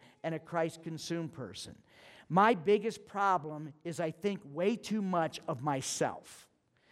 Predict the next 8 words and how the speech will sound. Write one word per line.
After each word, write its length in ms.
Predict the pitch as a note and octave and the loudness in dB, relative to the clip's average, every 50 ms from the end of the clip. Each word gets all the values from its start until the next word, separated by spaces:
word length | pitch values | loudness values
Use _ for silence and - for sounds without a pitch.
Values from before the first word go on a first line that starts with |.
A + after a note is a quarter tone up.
| - - - - - _ - | -20 -20 -20 -20 -12 _ -2
is 140 | E3 C#3+ F3+ | 4 6 8
I 100 | F#3 F3+ | 6 6
focus 480 | - - G#3+ A3 A3 G#3+ G3 - - | 6 6 6 6 6 4 0 -4 -2
way 240 | C3+ D#3 F#3+ G3 A3+ | 0 4 6 6 6
too 240 | A3 - - G#3 G#3 | 4 2 0 0 0
much 380 | F#3+ F#3 F3 E3+ E3 - - - - - | 2 4 4 4 4 2 -4 -10 -10 -6
on 300 | E3 D#3 D3 D3 D3 D#3 | -4 -2 -2 -2 -2 0
me. 460 | D#3+ D#3+ D3 A2 - - - - | 0 0 0 -2 -6 -10 -16 -20